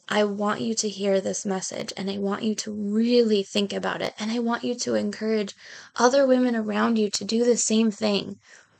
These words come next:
Grab the link to this podcast and share it with a friend. Go to coffee and talk about it. Hold each other accountable, how you are going to put yourselves first so that you can also then care for others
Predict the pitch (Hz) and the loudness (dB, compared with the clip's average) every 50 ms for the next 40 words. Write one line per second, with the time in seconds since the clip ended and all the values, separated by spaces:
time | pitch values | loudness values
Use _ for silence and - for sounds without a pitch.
0 | _ - - - - 220 226 247 254 262 277 254 254 254 254 247 226 214 220 - | _ -20 -12 -4 2 4 4 4 4 2 0 0 2 2 0 0 -2 -4 -4 -4
1 | - - 208 214 196 196 208 214 202 - - 214 202 190 - 214 208 214 - - | -4 -4 -4 -4 -4 -4 -8 -6 -6 -4 -4 -4 0 0 2 2 2 2 2 0
2 | 214 202 - 214 - - 208 185 185 - - 233 214 208 196 202 226 240 226 208 | -2 -2 -4 -6 -6 -6 -6 -6 -6 -8 -10 -8 -2 0 2 2 2 0 -2 -4
3 | 208 202 - - 214 202 196 196 - 190 180 - - 175 - - - - 226 - | -6 -4 -4 -4 -4 -2 -2 -4 -4 -6 -8 -6 -8 -8 -6 -6 -6 -2 -2 -2
4 | - - - - - - - - - 240 247 247 277 269 262 247 226 220 226 220 | -2 -4 -10 -20 -20 -20 -8 0 2 2 4 4 2 0 0 0 0 2 2 2
5 | 208 214 214 - 208 202 202 208 196 - - - - - - - - - - 226 | 2 0 -2 -4 -4 -2 -2 -2 -2 -4 -4 -4 -6 -10 -20 -20 -14 -4 0 0
6 | 226 220 214 220 233 247 262 - 233 220 214 214 202 202 196 190 196 - 208 202 | 2 2 4 2 2 2 2 0 0 0 0 0 2 2 0 0 -2 -6 -8 -8
7 | - 214 220 - - 214 208 - - 208 196 196 - - - - 202 202 208 - | -6 -6 -6 -2 -2 -2 0 0 0 0 0 -2 -2 -4 -2 0 0 0 -2 -4
8 | - - _ _ - - - - - - - - 233 220 220 - - 220 226 226 | -8 -8 _ _ -20 -20 -20 -20 -14 -8 -2 -2 2 2 2 2 2 -2 -2 -2
9 | - - 208 208 190 190 190 190 196 - _ _ _ _ _ - - 214 208 202 | -4 -4 -4 -2 -2 -2 -2 -4 -6 -10 _ _ _ _ _ -6 -2 0 0 2
10 | - - 220 202 190 196 190 190 185 190 - - 208 196 190 - - - - - | 2 2 2 2 2 0 -2 -4 -4 -6 -8 -6 -4 -4 -4 -4 -6 -8 -6 -4
11 | - 202 196 202 - - 202 196 | -4 -4 -4 -4 -4 -4 -6 -8